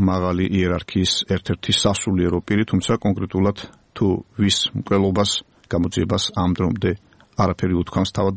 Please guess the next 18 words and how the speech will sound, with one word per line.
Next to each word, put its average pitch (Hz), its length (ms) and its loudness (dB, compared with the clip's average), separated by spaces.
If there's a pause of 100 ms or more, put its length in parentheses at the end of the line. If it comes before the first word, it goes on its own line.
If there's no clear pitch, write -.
დეკანოზი 92 480 0
გიორგი 90 240 0
მამალაძე 82 480 0
ბრალდებას 87 440 -2 (520)
კატეგორიულად 95 720 2
უარყოფს. 98 480 0 (1500)
სასამართლომ 156 580 2
პატიმრობიდან 131 640 2 (240)
გაათავისუფლა 110 680 0 (340)
კომპანია 107 440 2 (280)
ე 101 160 4
ეს 107 160 2
თელასის 98 480 0
ფინანსური 98 420 2
მენეჯერის 95 540 2 (160)
ერთ-ერთი 107 340 0 (600)
ყველაზე 98 320 2
უფრო 107 140 -2